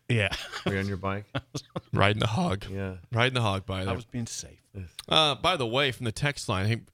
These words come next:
Speaker 3: quickly on this, uh, Doc Severinsen apparently is still alive at ninety-six years old.
Speaker 2: Thank
Speaker 1: God,
Speaker 2: you.
Speaker 3: He's
Speaker 1: I,
Speaker 3: not one twelve,
Speaker 1: sorry.
Speaker 3: not
Speaker 1: Yeah, sorry.
Speaker 3: one thirteen.
Speaker 2: Yeah.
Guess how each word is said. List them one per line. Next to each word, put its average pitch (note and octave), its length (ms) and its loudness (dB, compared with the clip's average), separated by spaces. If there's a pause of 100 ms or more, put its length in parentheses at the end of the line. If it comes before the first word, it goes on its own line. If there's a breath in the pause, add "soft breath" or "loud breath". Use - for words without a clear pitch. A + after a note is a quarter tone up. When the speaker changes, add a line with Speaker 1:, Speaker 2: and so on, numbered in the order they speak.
Speaker 3:
quickly G2+ 340 -2
on F#2 80 2
this, F#2+ 260 0
uh, F#2 220 2
Doc A2 300 2
Severinsen A#2 400 -2
apparently G#2+ 340 0
is A#2+ 240 2
still A2+ 220 0
alive G2+ 280 2
at F#2+ 80 -6
ninety-six G#2 640 0
years F#2+ 200 0
old. D#2+ 240 -2 (120)
Speaker 2:
Thank B2 180 6
Speaker 1:
God, E2 100 -2
Speaker 2:
you. F#2 80 2
Speaker 3:
He's B2+ 240 2
Speaker 1:
I, - 20 2
Speaker 3:
not C#3 180 0
one C3+ 200 2
twelve, B2+ 400 4
Speaker 1:
sorry. G#2+ 120 -2
Speaker 3:
not B2+ 180 2
Speaker 1:
Yeah, B2 40 -10
sorry. C3 120 4
Speaker 3:
one E2 100 0
thirteen. A#2 560 0
Speaker 2:
Yeah. A#2 60 -6